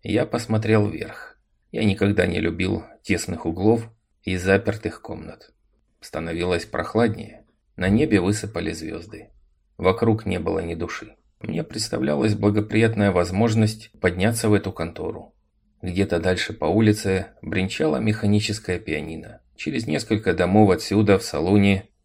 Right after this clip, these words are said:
пел квартет. И хотя не совсем точно, но во всяком случае довольно громко. У Букера здесь были друзья. У меня нет. Подниматься по этим ступенькам — рискованная затея,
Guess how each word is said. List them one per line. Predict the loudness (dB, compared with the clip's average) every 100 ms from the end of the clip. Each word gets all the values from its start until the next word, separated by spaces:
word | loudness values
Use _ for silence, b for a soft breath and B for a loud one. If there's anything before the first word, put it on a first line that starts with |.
| _
пел | 2 2
квартет. | 4 2 2 -12 -16 -20 _ -20
И | -10
хотя | -4 -2 0
не | -2 0
совсем | -2 2 2 2
точно, | 0 -2 -2 -2
но | -2
во | -2
всяком | -2 -4 -2 -4
случае | 0 0 0 0 -2 -8 _ _
довольно | 4 6 6 4 2
громко. | 0 -4 -8 -18 -20 _ _ _ _
У | -6 -4
Букера | 2 0 2 0 0
здесь | 2 2
были | 0 -2 -2
друзья. | -2 -2 -4 -12 -16 _ _ _ _ _ _ -2
У | 0
меня | 2 0
нет. | -6 -8 -14 _ _ _ _
Подниматься | -2 4 6 6 4 0
по | 0
этим | 0 -4
ступенькам — | -2 -2 0 -2 -4 -12 -16 _ _ -4
рискованная | -2 -4 0 4 4 4 2
затея, | 0 -2 -8 -8